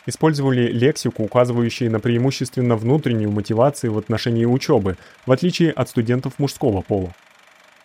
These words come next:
С другой стороны, исследование с участником школьников начальной школы показало, что внешние факторы в большей степени мотивируют девочек, чем мальчиков. Как правило, подобные эксперименты строятся на предположении, что мотивация может быть лишь двух типов:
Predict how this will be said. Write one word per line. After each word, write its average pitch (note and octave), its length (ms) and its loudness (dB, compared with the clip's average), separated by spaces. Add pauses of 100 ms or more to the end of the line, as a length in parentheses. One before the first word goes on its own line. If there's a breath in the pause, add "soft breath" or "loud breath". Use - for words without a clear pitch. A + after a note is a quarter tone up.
(120)
С A2+ 120 -8
другой B2 260 2
стороны, A#2 460 2 (240)
исследование D#3+ 580 0
с - 60 -8
участником B2 520 -2
школьников B2 520 -2
начальной A2+ 380 0
школы D#3 340 0
показало, A#2+ 480 0
что - 160 -4
внешние B2 400 -2
факторы D3 500 0 (200 loud breath)
в A#2 100 -8
большей C#3 340 2
степени C#3+ 400 -2
мотивируют A#2 540 0
девочек, A#2 440 0
чем A2 160 -6
мальчиков. A#2 520 -4 (960 loud breath)
Как C#3 180 2
правило, F3+ 300 4
подобные C#3 480 2
эксперименты B2+ 580 0
строятся C#3 540 0
на A#2 100 -2
предположении, A#2+ 760 2
что A#2 180 -6
мотивация A#2+ 520 0
может A#2 300 -2
быть A#2+ 180 -4
лишь A#2+ 260 -2
двух C3+ 320 0
типов: A#2 320 -4